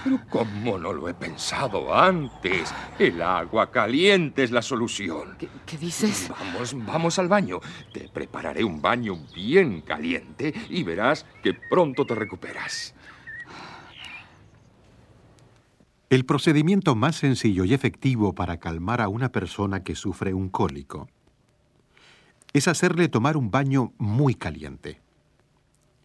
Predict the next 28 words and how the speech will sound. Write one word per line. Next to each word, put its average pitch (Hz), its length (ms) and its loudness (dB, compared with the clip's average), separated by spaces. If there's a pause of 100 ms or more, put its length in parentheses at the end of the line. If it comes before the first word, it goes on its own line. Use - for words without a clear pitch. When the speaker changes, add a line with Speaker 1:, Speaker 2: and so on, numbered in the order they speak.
(920)
Speaker 3:
El 123 160 4
calor 165 280 4
del 151 160 4
baño 143 320 2
hará 113 200 2
que 113 200 2
el 95 120 2
dolor 101 400 2
parezca 107 440 -2
fundirse 113 840 -2
en 98 80 2
el 87 120 0
agua, 120 380 0
produciendo 151 760 2
por 151 180 0
lo 127 100 4
menos 113 400 0
un 143 140 2
alivio 101 520 2 (520)
que 110 140 4
hará 135 160 2
soportable 117 720 2
la 101 120 2
espera 110 380 0
hasta 117 220 -2
que - 100 -4
el 85 140 0
médico 92 640 -2